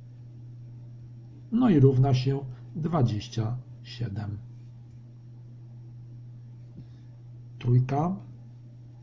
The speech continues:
dwadzieścia siedem podzielę przez trzy. Czyli tego już nie widzę,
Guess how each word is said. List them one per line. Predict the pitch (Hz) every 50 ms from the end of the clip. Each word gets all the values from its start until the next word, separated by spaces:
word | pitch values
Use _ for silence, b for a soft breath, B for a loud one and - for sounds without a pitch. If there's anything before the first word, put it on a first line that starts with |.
| - - - -
dwadzieścia | 123 120 110 101 120 123 - - 123 -
siedem | - - - 135 135 131 143 143 - - - - - -
podzielę | 214 147 113 117 107 110
przez | - - 127 - - -
trzy. | - - - - - - - - - - - - - - - - - - - - - - - - - B B B B B B B B B
Czyli | - 127 127
tego | 214 214 196 180
już | 170 127 127
nie | 147 135 123
widzę, | 117 117 110 - 117 117 135 170